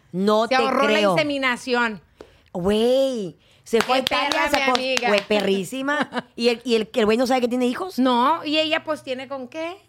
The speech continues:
Speaker 1: No,
Speaker 2: ¿No lo
Speaker 1: pero,
Speaker 2: ocupa?
Speaker 1: pero debería decirle, güey, porque tal, que, tal vez
Speaker 2: Ah.
Speaker 1: él quiere ser papá.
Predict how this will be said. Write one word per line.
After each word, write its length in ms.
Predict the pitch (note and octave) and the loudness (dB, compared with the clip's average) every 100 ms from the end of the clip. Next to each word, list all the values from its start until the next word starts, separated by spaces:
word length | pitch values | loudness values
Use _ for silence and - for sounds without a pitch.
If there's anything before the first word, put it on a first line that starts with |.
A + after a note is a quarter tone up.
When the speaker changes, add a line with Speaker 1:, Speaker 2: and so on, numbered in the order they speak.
| - | -6
Speaker 1:
No, 180 | G#3+ G3 | 0 0
Speaker 2:
¿No 60 | |
lo 60 | B3+ | 2
Speaker 1:
pero, 140 | A#3 | 2
Speaker 2:
ocupa? 240 | A#3+ C4+ A#3+ | 2 2 2
Speaker 1:
pero 120 | A3+ | 2
debería 240 | A3 G#3 | 4 4
decirle, 500 | G3+ G#3+ A3 G3+ F3+ F#3 | 4 4 2 0 2 2
güey, 120 | F#3 | 0
porque 180 | F#3 F3 | -2 -4
tal, 180 | E3+ E3 | -4 -4
que, 140 | F3+ - _ | -8 -10 _
tal 160 | F3 F3 | 0 0
vez 160 | F3 | 0
Speaker 2:
Ah. 20 | |
Speaker 1:
él 80 | F3+ | -2
quiere 160 | F3 E3+ | -2 -2
ser 140 | F3 | 0
papá. 360 | E3+ D#3+ D3+ | -2 0 -2